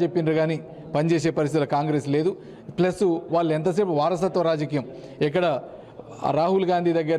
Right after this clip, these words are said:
నుంచి కింది నల్గొండ దాకా వాళ్ళకున్నది వారసత్వ రాజకీయం. కానీ మనమేమో ఈరోజు వారసత్వ రాజకీయాలు కాదు, ప్రజల నుంచి పుట్టిన నాయకులు కావాలని కోరుకున్న నాయకుడు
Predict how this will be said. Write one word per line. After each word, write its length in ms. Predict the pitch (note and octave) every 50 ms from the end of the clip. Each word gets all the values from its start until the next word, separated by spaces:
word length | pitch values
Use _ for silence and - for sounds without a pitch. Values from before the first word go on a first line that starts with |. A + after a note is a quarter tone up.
| D#3+ E3+
నుంచి 160 | F3+ F#3 G3 - -
కింది 260 | E3+ E3+ F3+ F3+ F3+ D#3+ D#3+
నల్గొండ 300 | D#3 E3 E3 E3 E3 D#3+ D3+ D3+
దాకా 180 | D#3 D3+ F3 E3 - - - - - - - - D3+
వాళ్ళకున్నది 460 | D#3 D#3+ D#3+ D3+ - D#3 E3 F3 E3 D3+ D3
వారసత్వ 400 | D3+ E3 D#3+ C#3 E3 C#3 D#3+ D3 D3+
రాజకీయం. 340 | D3+ C#3+ C#3 C3 D3 F3 F3+ - - - - - -
కానీ 200 | D#3 D#3+ E3 E3+ D#3+ D3+
మనమేమో 380 | D#3 E3+ F3 F3 F3 E3+ E3 D#3 - - - - - - - - E3+
ఈరోజు 300 | F3 D#3+ E3+ F3+ E3+ F3+ E3 D3 - - - - A2+
వారసత్వ 500 | C3+ D3+ E3 F3+ E3 F#3+ F3 D#3+ D#3+ E3
రాజకీయాలు 480 | D#3 D#3 D#3 D#3 D3 - D#3+ D#3 D3+ D3+ D3
కాదు, 180 | D3+ D3+ E3 D#3 - - - - - - -
ప్రజల 240 | D3+ D3+ E3 F#3 F#3+ G3
నుంచి 140 | F#3+ F3+ F3
పుట్టిన 200 | D#3+ D#3+ E3+ D#3+ D#3+
నాయకులు 260 | D#3 D#3 D#3 C#3+ D#3 D3+ D3
కావాలని 400 | D3 D3 D3 D3 D3 C#3+ D3 C#3 C3 - -
కోరుకున్న 360 | D3+ D3+ D3 D3 D3+ C#3+ C#3+ C#3+
నాయకుడు 280 | C#3 C#3 C#3 C3+ C3+